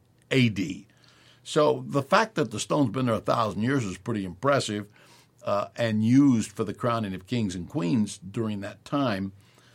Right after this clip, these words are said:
Uh, however, that's a lot different than going back all the way to the days of Jeremiah the prophet. The idea is, and here's where it gets even deeper, is that there is a doctrine in England, it's still strong there,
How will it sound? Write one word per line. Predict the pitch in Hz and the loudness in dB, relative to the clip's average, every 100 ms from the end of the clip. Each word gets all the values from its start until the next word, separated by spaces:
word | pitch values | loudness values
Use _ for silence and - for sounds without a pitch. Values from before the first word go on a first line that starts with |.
| _ - | _ -12
Uh, | 104 - | -10 -6
however, | 143 147 170 120 113 | 2 6 6 6 2
that's | 120 - | 0 -2
a | 113 | -2
lot | 107 - | -2 -2
different | 113 110 98 110 | -4 -4 -6 -6
than | 98 | -8
going | 90 101 98 95 | -6 -6 -6 -6
back | 104 98 - | -6 -8 -8
all | - 110 107 | -2 -2 -2
the | 98 | -4
way | 104 101 98 - - | -6 -6 -8 -12 -14
to | 110 | -12
the | 90 | -12
days | 92 101 95 92 | -10 -8 -8 -10
of | - | -12
Jeremiah | 110 92 92 104 | -12 -12 -12 -14
the | |
prophet. | - - 123 101 - _ _ _ _ _ _ _ _ _ | -12 -2 -2 -2 -6 _ _ _ _ _ _ _ _ _
The | 107 117 | -4 2
idea | 110 107 185 247 240 | 2 2 0 2 2
is, | 175 156 107 110 - | 4 4 4 0 -2
and | 101 92 | -4 -2
here's | 139 147 - | -2 -2 -2
where | 120 117 110 | 2 4 2
it | 120 113 117 | 0 -6 -4
gets | 110 95 - - 127 | -4 -4 -6 -8 -4
even | 120 98 92 107 | -4 -4 -6 -2
deeper, | 208 - 90 87 _ _ - _ _ _ _ _ _ _ _ | 0 0 -2 -2 _ _ -20 _ _ _ _ _ _ _ _
is | 139 127 - | 2 2 4
that | 123 - | 2 2
there | 120 | -4
is | 113 | -2
a | 131 | -2
doctrine | 120 135 131 - 139 135 | 2 2 2 0 0 0
in | - 131 139 - | -2 -2 -2 -2
England, | 123 113 110 117 | -2 -2 0 -2
it's | - - | -4 -8
still | - - 98 123 | -10 -6 -4 -2
strong | 131 - 151 160 147 117 95 | -4 -6 -2 2 2 2 0
there, | 95 92 101 110 | -4 -4 -4 -6